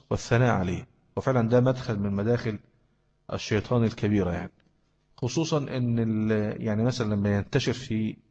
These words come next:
المجتمع ضعف الأمانة، يكون في ضعف في مسألة الأمانة، تمام؟ فبفضل الله عز وجل يعني الإخوة نحسبهم في هذا الأمر لهم شأن،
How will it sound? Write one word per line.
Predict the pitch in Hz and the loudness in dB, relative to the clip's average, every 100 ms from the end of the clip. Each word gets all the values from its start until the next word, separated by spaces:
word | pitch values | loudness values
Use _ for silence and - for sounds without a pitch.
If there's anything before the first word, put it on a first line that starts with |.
| _ | _
المجتمع | 104 104 104 - 127 127 120 127 - - _ _ _ - | -4 -4 -2 2 4 6 4 -2 -14 -20 _ _ _ -8
ضعف | - 131 123 120 | 4 4 6 2
الأمانة، | - 107 101 90 92 - _ _ _ _ _ _ _ _ _ | 0 2 2 2 -4 -10 _ _ _ _ _ _ _ _ _
يكون | - 123 | -6 2
في | 135 | 4
ضعف | 139 127 113 | 6 6 2
في | 113 | -2
مسألة | 95 131 | -2 -2
الأمانة، | 120 92 98 90 90 _ _ _ _ - | -2 -2 -4 -4 -6 _ _ _ _ -8
تمام؟ | 95 120 127 127 - | 0 0 0 -4 -4
فبفضل | 139 156 165 - - - 151 | 0 2 2 -2 0 0 2
الله | 147 147 | 4 4
عز | 135 127 | 6 4
وجل | 120 131 127 127 | 4 2 0 -2
يعني | 123 120 | -2 -2
الإخوة | 120 113 113 - - - 120 110 - | -4 -6 -10 -10 -10 -4 0 0 -2
نحسبهم | 110 - 139 127 127 | -6 -4 -4 -2 -2
في | 117 107 104 | -2 -2 2
هذا | 120 117 | 2 2
الأمر | 104 117 110 | 0 0 0
لهم | 107 110 107 98 - _ | 0 0 0 -2 -8 _
شأن، | - 127 120 | -2 0 0